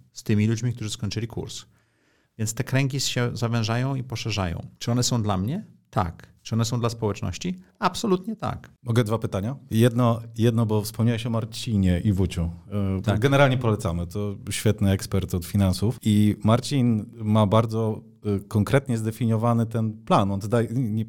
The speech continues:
Speaker 2: wydaje mi się, że mówi o piętnastu milionach tam Polaków, do których chce dotrzeć. Byłem ciekaw, czy ty też tak kwantyfikujesz swoje cele na,
Speaker 1: Po co?
Speaker 2: na społeczność. No bo wiesz, smart, wszyscy mówią, że to w-, warto robić. A to pytanie z ciekawości. A drugie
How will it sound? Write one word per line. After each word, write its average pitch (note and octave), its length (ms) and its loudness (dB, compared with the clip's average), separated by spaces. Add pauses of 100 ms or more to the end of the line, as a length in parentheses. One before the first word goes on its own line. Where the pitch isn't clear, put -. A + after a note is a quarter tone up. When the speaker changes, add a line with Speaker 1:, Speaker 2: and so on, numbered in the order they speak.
Speaker 2:
wydaje B2+ 420 2
mi C3 60 2
się, C3 120 0
że A#2 80 2
mówi A#2 200 2
o A2 60 4
piętnastu A2+ 460 -4
milionach G2 440 -4
tam E2+ 460 0
Polaków, G2 420 2
do E2 80 -10
których D#2 280 -10
chce - 140 -14
dotrzeć. E2+ 420 -10
Byłem A#2 240 6
ciekaw, C3+ 280 -2
czy - 120 -6
ty A2+ 120 -6
też - 160 0
tak F2 140 0
kwantyfikujesz F2 680 -2
swoje E2+ 220 -2
cele E2+ 340 0
na, F2+ 140 -6
Speaker 1:
Po G2+ 100 2
co? F#2+ 180 -2
Speaker 2:
na G#2+ 60 0
społeczność. F#2+ 540 -6 (260)
No A#2+ 100 0
bo A#2 80 2
wiesz, G#2+ 300 2
smart, G2 460 0
wszyscy - 400 0
mówią, F#2 320 6
że F2+ 140 4
to F2+ 280 4
w-, F2 200 -6
warto F2+ 360 2
robić. E2+ 380 4
A G#2+ 180 6
to F3 260 4
pytanie D3+ 440 0
z - 40 -2
ciekawości. F2+ 460 -4
A G2 40 0
drugie D#3 320 2